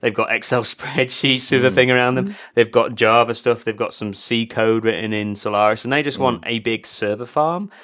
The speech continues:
Speaker 1: that
Speaker 2: Mm-hmm.
Speaker 1: they can take these and run them as calculation farms. And so, yeah, you can now have dot net running on that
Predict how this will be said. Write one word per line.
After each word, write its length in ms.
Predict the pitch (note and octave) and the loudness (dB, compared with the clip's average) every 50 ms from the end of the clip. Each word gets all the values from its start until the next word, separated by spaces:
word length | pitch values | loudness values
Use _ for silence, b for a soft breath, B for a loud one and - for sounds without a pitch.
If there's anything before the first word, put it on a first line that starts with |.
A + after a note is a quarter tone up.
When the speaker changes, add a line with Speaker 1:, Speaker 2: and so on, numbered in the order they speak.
| B | B
Speaker 1:
that 120 | B F2+ G2 | B -12 -8
Speaker 2:
Mm-hmm. 80 | G2 G2 | -4 -2
Speaker 1:
they 100 | A2+ A2+ | -2 -2
can 140 | - A2+ | -4 -6
take 340 | G#2 - - B2 A#2 - A#2 | -8 -2 0 0 0 0 -4
these 340 | A2 A2 A2+ A#2 A#2+ A#2+ A2 | -4 -4 -2 -2 -4 -4 -4
and 140 | A2+ A2 G#2+ | -4 -4 -2
run 140 | A2 A2+ A2+ | -2 -2 -2
them 120 | A2+ A2 G#2+ | -4 -4 -6
as 80 | G2+ | -8
calculation 640 | - - - A2 G#2 - G#2+ A2 A2 A2 - - A2+ G2+ | -8 -4 -4 -4 -4 -2 -2 -2 -2 -2 -2 -6 -10 -12
farms. 540 | - - G2 F#2 F2+ F2 D2 C#2+ E2+ - | -8 -8 -6 -6 -6 -10 -12 -14 -16 -14
And 120 | G2 F#2+ F#2+ | -14 -14 -10
so, 280 | - G#2 G#2 G2+ F#2+ B B B B B | -8 -6 -6 -6 -8 B B B B B
yeah, 100 | - A2+ | -6 -6
you 200 | G#2+ G#2+ A#2 A#2+ | -4 -4 -4 -4
can 180 | - A2 A2 G#2+ | -4 -4 -4 -2
now 260 | A2 A2 G#2+ G#2 G2+ | 0 0 0 0 -2
have 340 | F#2+ - G#2+ G#2 G2 G2+ G#2 | -4 -4 -4 -6 -6 -4 -4
dot 200 | G#2 A2+ G2+ - | -2 -2 -2 -2
net 240 | B2 B2 B2+ - - _ _ _ - | -2 -2 -2 -2 -2 _ _ _ -10
running 360 | A#2+ A2 A2 G#2+ G#2+ G#2 G#2 | -4 -4 -2 -2 -2 -2 -2
on 220 | G#2 G2+ G#2 G#2+ | -2 -4 -4 0
that 260 | G2+ A2 G#2 G#2 - | 2 2 4 4 0